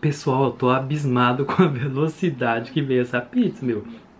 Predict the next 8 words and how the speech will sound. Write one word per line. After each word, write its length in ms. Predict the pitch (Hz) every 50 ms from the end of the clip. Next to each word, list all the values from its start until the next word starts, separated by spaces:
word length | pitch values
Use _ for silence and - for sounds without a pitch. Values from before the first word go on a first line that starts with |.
| - -
Dez 300 | - 123 - - - -
minutos? 760 | 311 269 233 180 151 143 175 247 254 - - - - - - - - - - - - - - - - - - - - - - - -
Para, 380 | - 160 185 254 285 247 240 180
<laughs> 40 | - -
dez 320 | 170 180 196 202 202 -
minutos 460 | - 196 165 160 170 - - - -
eu 140 | 233 226 226
nem, 420 | 208 202 196 196 220 - - -